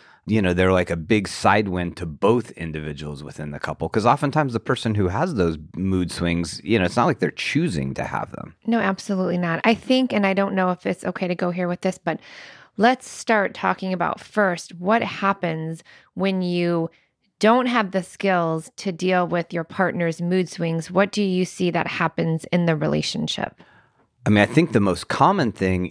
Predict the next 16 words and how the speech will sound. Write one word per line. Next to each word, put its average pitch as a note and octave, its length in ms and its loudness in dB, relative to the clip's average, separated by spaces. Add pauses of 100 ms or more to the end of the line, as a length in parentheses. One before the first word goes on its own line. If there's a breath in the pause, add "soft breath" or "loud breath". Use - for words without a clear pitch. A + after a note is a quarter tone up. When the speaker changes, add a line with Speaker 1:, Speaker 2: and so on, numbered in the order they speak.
Speaker 1:
is F2+ 240 -2
that F2 300 0
you G2 200 0
react F2 480 2
to - 160 -6
it. - 140 -14 (160)
You F2 220 -4
react E2+ 400 2
strongly F2+ 600 2
to E2 320 0
it - 180 -4
yourself. F2 960 -2 (440 loud breath)
You D2+ 460 -2 (120)
take G#2+ 300 0
it - 220 -2
personally. F#2 1080 0